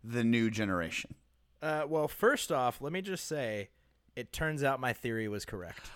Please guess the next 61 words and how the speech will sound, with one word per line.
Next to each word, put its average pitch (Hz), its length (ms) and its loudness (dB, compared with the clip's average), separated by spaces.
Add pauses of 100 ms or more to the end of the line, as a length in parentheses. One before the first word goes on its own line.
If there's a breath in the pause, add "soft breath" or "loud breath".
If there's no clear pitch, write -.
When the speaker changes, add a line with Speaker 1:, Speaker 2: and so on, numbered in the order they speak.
(140 loud breath)
Speaker 1:
Okay, 285 580 12 (180 loud breath)
I 254 400 12
wanted 240 480 10
to 254 180 10
address 269 480 8
this. 165 440 8 (300 soft breath)
I 214 300 12
think 220 340 4
you're 208 180 10
right, 214 460 12
but 170 140 6
you 180 100 4
have 185 180 10
to 180 120 6
explain 165 400 4
for - 180 2
everybody 151 500 8
how 151 300 10
you 139 260 2
know 113 280 2
that. - 400 -8 (360)
Speaker 2:
Okay, 139 420 0 (260)
so, 123 580 6 (440)
uh, 139 340 6
Speaker 1:
Remind 208 280 12
us 170 60 6
Speaker 2:
wait. 143 100 6
Speaker 1:
what 190 120 6
your 170 80 8
theory 139 280 8
was, 82 280 2
by 76 120 2
the 64 80 -2
way. 170 120 4
Speaker 2:
Okay, 139 220 4
so 185 200 4
my 196 160 4
theory, 135 560 2
which 160 200 -4
we 170 100 2
talked 175 260 4
about 160 220 4
a - 20 -2
couple 160 280 2
episodes 123 460 0
back, 117 380 2
I 117 60 -2
think 160 180 -4
it 170 60 -2
was 139 160 0
maybe 135 260 0
in, 143 260 -4
no, 208 200 6
it 202 100 6
was 196 240 8
in 185 100 4
our 170 120 6
Twilight 117 400 2
Zone 104 140 -6
Speaker 1:
Mm-hmm. 85 120 -6
Speaker 2:
episode. 127 300 -4